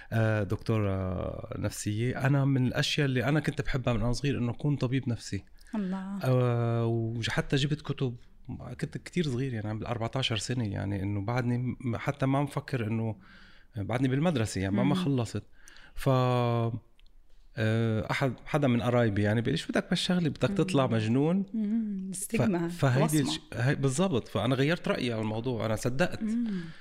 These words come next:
Speaker 1: مع إنه كنت بحبها، ويعني وأخدتها من الوالدة. الوالدة كان ي-، يعني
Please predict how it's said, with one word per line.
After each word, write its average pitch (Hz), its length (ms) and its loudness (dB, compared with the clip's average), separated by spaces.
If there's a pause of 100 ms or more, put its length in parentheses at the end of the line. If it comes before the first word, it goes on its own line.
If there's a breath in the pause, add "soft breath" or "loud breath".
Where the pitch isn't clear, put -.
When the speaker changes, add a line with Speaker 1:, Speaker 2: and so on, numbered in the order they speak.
(300 loud breath)
Speaker 1:
مع 120 200 2
إنه 139 160 4
كنت - 200 0 (160)
بحبها، 143 400 6
ويعني 95 640 -2
وأخدتها 101 440 -4
من 120 80 0
الوالدة. 131 360 2
الوالدة 123 460 0
كان 120 280 0
ي-، 104 340 0
يعني 101 540 -2